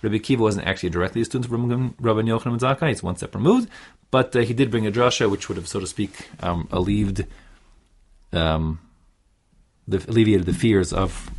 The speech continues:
of Rabbi Yochanan ben Zakkai, um, if we accept the drasha. But again, the halacha doesn't follow this drasha whatsoever.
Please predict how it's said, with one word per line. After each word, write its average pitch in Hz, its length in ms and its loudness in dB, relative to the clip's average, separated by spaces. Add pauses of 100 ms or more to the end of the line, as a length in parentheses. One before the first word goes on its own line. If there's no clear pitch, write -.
(320)
of 90 320 -4
Rabbi 87 220 0
Yochanan 87 300 -2
ben 160 160 4
Zakkai, 156 240 4 (460)
um, 87 480 0 (160)
if - 140 -4
we 98 80 0
accept - 240 -4
the 95 80 0
drasha. 87 360 -2
But 98 100 2
again, 113 180 4
the 101 60 2
halacha 110 300 4
doesn't 92 220 0
follow 113 200 2
this 107 180 0
drasha 98 240 0
whatsoever. 123 500 0